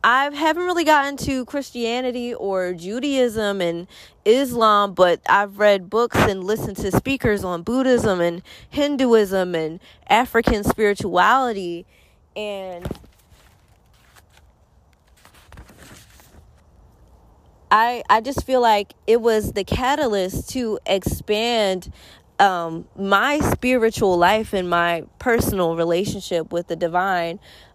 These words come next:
Um, like, I got introduced to tarot reading from my mom when I was a sophomore in college,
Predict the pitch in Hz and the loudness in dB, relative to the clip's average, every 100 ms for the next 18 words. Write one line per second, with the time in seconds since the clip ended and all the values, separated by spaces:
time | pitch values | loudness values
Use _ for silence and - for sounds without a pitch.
0 | - 202 190 185 180 202 185 190 185 - | -2 2 4 2 0 -2 2 4 2 -6
1 | _ - 190 196 185 190 190 202 202 208 | _ 0 2 2 -2 -2 -4 -6 -2 0
2 | 208 220 - - 196 190 185 185 - _ | 0 -4 -4 -2 0 2 2 0 -4 _
3 | - - _ - 247 269 247 208 180 196 | -16 -16 _ 2 4 4 4 2 2 0
4 | 247 196 170 170 - - - - 202 190 | 2 0 0 -4 -12 -20 -6 0 2 2
5 | 202 208 196 190 180 180 180 180 147 226 | 4 4 4 2 -2 -2 -2 -4 -2 2
6 | 220 311 - 240 202 190 160 175 233 214 | 4 4 2 0 2 0 -2 -6 -2 0
7 | 190 170 165 - | 0 -2 -6 -10